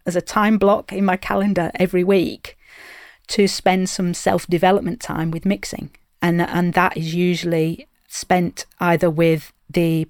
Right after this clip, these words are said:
Produce Like a Pro channel or Pure Mix, which is, uh, one of my favorites, because I love, maybe it's why people like listening or watching me, but I just love sitting and watching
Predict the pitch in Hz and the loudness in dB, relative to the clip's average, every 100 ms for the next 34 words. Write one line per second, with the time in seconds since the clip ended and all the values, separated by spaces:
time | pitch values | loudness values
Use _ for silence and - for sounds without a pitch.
0 | - 165 180 - 151 - - 190 190 185 | -2 0 0 0 -4 -6 0 4 4 4
1 | 185 170 - 196 175 170 175 165 _ _ | 2 -2 -6 -2 0 0 0 -4 _ _
2 | _ 185 175 170 165 165 - _ _ _ | _ 4 4 4 2 0 -6 _ _ _
3 | _ _ - - 175 175 175 - - - | _ _ -8 0 2 2 0 -6 -12 -12
4 | - _ _ _ _ _ - - - - | -16 _ _ _ _ _ -10 -8 -8 -10
5 | - 160 165 165 156 151 175 165 - - | -6 -4 -2 -2 -2 0 2 2 2 2
6 | - - - - - - - 226 247 226 | 0 -6 -16 -16 -20 -16 -10 -4 -2 0
7 | 233 240 285 - - _ _ _ _ - | 0 0 -2 -4 -18 _ _ _ _ -4
8 | 294 392 - - 196 220 214 185 180 180 | -2 0 -2 -4 -4 -4 0 2 2 0
9 | - 190 - 170 165 175 - - 196 262 | -2 -8 -4 -2 -2 -2 -2 -2 2 2
10 | 175 - 180 - _ - 202 202 226 - | 2 2 0 -2 _ -4 -2 -2 -6 -8
11 | _ _ _ 190 202 196 - 208 - 196 | _ _ _ 0 0 0 -2 -2 0 0
12 | 175 180 196 - - - - | 2 2 0 0 -4 -4 -4